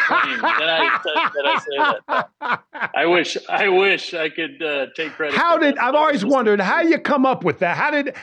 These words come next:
Speaker 2: how did that happen?
Speaker 1: That was Mister Ilitch. The, the Little Caesars is owned by the Ilitch family, and Mister Ilitch back in the day, um,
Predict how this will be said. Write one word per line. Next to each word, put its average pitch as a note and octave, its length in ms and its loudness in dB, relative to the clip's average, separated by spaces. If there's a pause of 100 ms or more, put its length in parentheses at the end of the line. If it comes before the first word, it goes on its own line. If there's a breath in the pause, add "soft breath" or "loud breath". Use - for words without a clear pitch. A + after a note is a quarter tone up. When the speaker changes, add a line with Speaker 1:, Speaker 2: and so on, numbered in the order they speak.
Speaker 2:
how C#4 160 0
did E4 180 0
that C#4 220 2
happen? C3+ 560 -4 (1080)
Speaker 1:
That E3 120 2
was G#3+ 220 2
Mister G3 380 2
Ilitch. F3 320 2
The, D3+ 260 2 (120)
the C#3 400 0
Little E3 240 0
Caesars D3 360 -4
is B2+ 80 -8
owned C3+ 160 0
by C3 100 0
the B2 120 -8
Ilitch C3 340 -4
family, A2+ 400 -8
and A2+ 120 -12
Mister B2 300 -4
Ilitch B2 460 0
back A#2+ 240 0
in B2+ 80 -6
the B2 80 -6
day, A#2 380 0 (580)
um, G#2+ 560 0